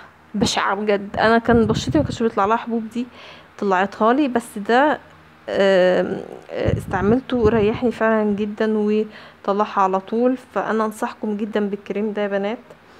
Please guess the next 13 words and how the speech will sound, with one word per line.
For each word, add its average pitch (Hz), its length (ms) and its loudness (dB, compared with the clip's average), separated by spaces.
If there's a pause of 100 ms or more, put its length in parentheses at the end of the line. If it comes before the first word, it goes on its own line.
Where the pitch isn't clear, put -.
(640)
آه، 185 960 2 (180)
هاتوه، 240 540 -2 (100)
آه، 185 460 4
حلو 233 340 0
جدا 226 340 2
واستخداماته 208 640 0
كتير، 254 440 -2
وفعلا 269 600 4
يعني 202 420 2 (420)
عشرة 269 380 6
جنيه، 254 260 4
انا 240 120 6
لو، 202 220 4